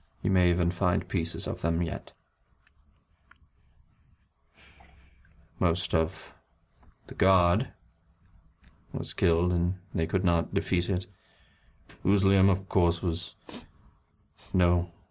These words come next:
help at all. They cared only for the free mage and said that the rest was a Latanian problem.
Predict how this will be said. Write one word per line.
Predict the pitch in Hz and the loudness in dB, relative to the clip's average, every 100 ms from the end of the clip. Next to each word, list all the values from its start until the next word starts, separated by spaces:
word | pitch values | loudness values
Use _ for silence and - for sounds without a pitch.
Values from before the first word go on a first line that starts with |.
| _ _ _ - | _ _ _ -4
help | 95 90 - | 0 0 -2
at | 107 | 0
all. | 92 92 98 - _ _ _ | 2 2 0 -6 _ _ _
They | - - - _ | -8 -6 -8 _
cared | - 92 85 | -2 2 4
only | 85 82 | 2 2
for | - 82 | 0 -4
the | 90 | -2
free | - 92 | 0 2
mage | 87 85 85 | 2 2 0
and | 87 82 - - - _ _ _ _ _ _ | 0 -2 -6 -20 -20 _ _ _ _ _ _
said | - 95 87 85 | -6 -2 -2 0
that | 85 - | -4 -2
the | 87 | 0
rest | 90 87 - | 2 0 0
was | 82 | 0
a | 82 | 0
Latanian | 85 - 95 87 82 | 0 2 2 2 0
problem. | 82 92 82 82 | 0 -2 -2 -6